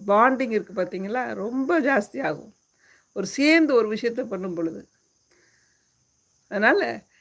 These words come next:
இன்னைக்கு அதுக்கெல்லாம் ஒரு உட்கார்ந்து யோசிங்க. என்ன பண்ணலாம் இனிமே? அடுத்த விநாயகர் சதுர்த்தி வரைக்கும் நம்ம என்ன பண்ண போறோம்? ஒவ்வொரு நாளைக்கு ஒவ்வொரு, ஏதோ ஒரு ஸ்லோகம் படிங்க. ஸ்லோகமா கூட வேணாம், ஒரு லைனு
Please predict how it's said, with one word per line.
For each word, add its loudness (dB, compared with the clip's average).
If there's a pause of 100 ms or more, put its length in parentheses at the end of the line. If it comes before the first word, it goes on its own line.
(160)
இன்னைக்கு 6
அதுக்கெல்லாம் 4
ஒரு 2
உட்கார்ந்து 2
யோசிங்க. 0
என்ன 0
பண்ணலாம் 0
இனிமே? -4 (220)
அடுத்த -4
விநாயகர் 4
சதுர்த்தி -6
வரைக்கும் -4
நம்ம -2
என்ன 0
பண்ண -4
போறோம்? -6 (560)
ஒவ்வொரு 2
நாளைக்கு 2
ஒவ்வொரு, 2
ஏதோ 6
ஒரு 4
ஸ்லோகம் -4
படிங்க. -2 (580)
ஸ்லோகமா 2
கூட 2
வேணாம், 2
ஒரு 4
லைனு 2